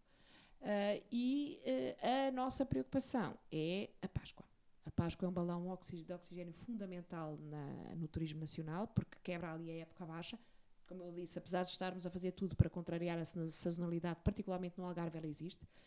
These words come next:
Portanto, abril, eh, é, eh, é a Páscoa é um, é realmente um,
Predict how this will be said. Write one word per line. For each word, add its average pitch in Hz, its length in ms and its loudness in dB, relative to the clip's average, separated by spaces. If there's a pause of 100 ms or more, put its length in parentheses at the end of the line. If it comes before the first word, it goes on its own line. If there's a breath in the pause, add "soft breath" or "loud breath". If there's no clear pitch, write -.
(140)
Portanto, - 400 -10
abril, 170 420 0 (500 loud breath)
eh, 156 440 -4
é, 160 340 -4 (480)
eh, 156 120 -10
é 156 60 -10
a 165 40 -10
Páscoa 160 400 -8
é 156 100 -8
um, 160 60 -12 (100)
é 175 140 -12
realmente 170 400 -12
um, 156 220 -12